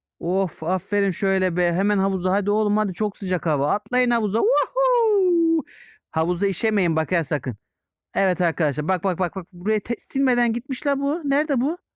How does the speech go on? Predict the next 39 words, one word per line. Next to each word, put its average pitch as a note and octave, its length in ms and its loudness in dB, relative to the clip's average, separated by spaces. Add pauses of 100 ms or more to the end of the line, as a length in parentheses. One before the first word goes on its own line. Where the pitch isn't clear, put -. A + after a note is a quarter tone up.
(540)
Bak E3 200 -6
burada G#3+ 280 0
dolaşıyor G3+ 440 0
evin F3 200 0
içinde. F3 320 -4
Oğlum A#3+ 420 -2
sen, C4 260 -2 (960)
sen C#4+ 220 -12
evin C#4 280 0
içinde C4 380 0
dolaşma, G#3+ 480 0
tamam E4+ 300 -2
mı? G3 80 0
Gel F#3+ 240 0
bakayım B2 360 -6
yavrum, F4+ 240 -12
şunu B3 200 -2
temizle C4 440 0
bak. A3 180 -4 (300)
Havuza G3+ 380 0
girdirmem F#3 640 0
sizi D3+ 240 -2
yoksa. A#2+ 280 -2
Bak A#2+ 140 -6
havuza D#3+ 300 0
gireceğiz D3 440 -2
birazdan. A#2+ 420 -8 (540)
Gel, E3 200 0
gel, B2 220 -2
gel. B2+ 180 -8
Sen E3+ 240 -2
hemen, F3+ 240 0
sen F3+ 160 -2
havuza F3 320 0
gir. D3+ 120 -2
Sen D#3+ 240 -2
çok E3 240 -2
yoruldun B2+ 400 -4
bak. - 180 -16